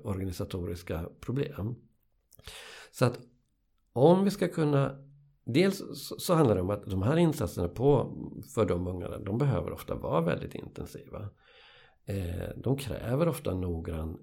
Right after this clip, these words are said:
kartläggning, eh, och kanske psykologbedömningar, pedagogiska bedömningar, åtgärdsplaner.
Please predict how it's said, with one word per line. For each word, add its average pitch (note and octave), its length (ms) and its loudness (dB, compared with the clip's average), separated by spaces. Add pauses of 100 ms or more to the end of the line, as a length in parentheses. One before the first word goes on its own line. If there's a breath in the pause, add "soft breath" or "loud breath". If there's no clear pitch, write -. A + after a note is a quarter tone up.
(100)
kartläggning, F2+ 1040 -4
eh, E2+ 640 -8 (120)
och - 140 -12
kanske F2+ 300 -4
psykologbedömningar, F#2+ 1000 -2
pedagogiska F#2 680 -2
bedömningar, F2+ 600 0
åtgärdsplaner. F2 1000 -4